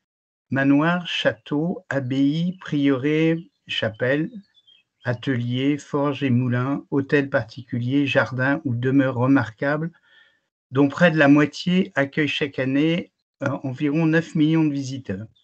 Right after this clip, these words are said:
Sur quarante-cinq mille sites classés en France, près de la moitié sont privés. Ainsi, l'État, les collectivités territoriales et les acteurs privés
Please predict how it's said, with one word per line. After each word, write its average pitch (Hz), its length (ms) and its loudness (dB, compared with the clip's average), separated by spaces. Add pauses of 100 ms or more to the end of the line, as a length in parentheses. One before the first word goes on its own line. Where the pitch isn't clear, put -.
(180)
Sur - 280 0
quarante-cinq 160 520 6
mille 147 220 6
sites - 500 -6 (160)
classés 139 440 -2
en 127 140 -2
France, 127 580 -6 (460)
près - 180 -2
de 143 100 2
la 156 80 4
moitié 156 380 2
sont 147 200 -4
privés. 120 460 -6
Ainsi, 123 280 -6
l'État, 143 460 -2 (540)
les 127 200 -6
collectivités 147 960 -4
territoriales 139 1000 0
et 131 100 -4
les 123 280 -2
acteurs 147 420 -2
privés 120 600 -4